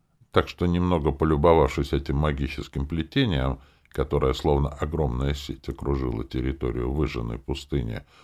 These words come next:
удерживая внутри бушующие магические силы, я всё же двинулся вперёд,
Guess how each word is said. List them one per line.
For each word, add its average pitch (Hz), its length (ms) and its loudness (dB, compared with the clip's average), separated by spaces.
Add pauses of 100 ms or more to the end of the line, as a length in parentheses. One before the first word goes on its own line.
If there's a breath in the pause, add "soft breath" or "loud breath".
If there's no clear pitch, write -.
(140)
удерживая 107 680 10
внутри 101 340 6
бушующие 87 640 4
магические 90 760 2
силы, 64 540 0 (600)
я 98 200 -2
всё 82 200 -2
же 71 120 0
двинулся 69 500 -2
вперёд, 87 580 0